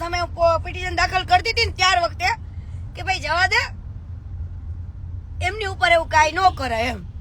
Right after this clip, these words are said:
અમે લોકો ચૌદ ગાડી લઈને ગયા હતા ને બે જ ગાડી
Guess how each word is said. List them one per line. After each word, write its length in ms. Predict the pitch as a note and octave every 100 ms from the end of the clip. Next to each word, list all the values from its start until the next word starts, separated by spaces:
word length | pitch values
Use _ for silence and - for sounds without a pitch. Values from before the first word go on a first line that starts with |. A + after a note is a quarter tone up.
| - - - - - - - - - - - - - - - - - - - - - - - -
અમે 200 | F4 A4 A#4 A#4 A4+
લોકો 260 | A4 A4+ A4+ A4+ A4+
ચૌદ 300 | G4+ G4+ A4+ G4+
ગાડી 220 | G#4+ G#4+ G#4
લઈને 200 | G#4+ F4
ગયા 160 | F4+ G4
હતા 160 | G4
ને 100 | F4 E4+
બે 80 | G4+
જ 200 | A4+ -
ગાડી 260 | G#4+ A4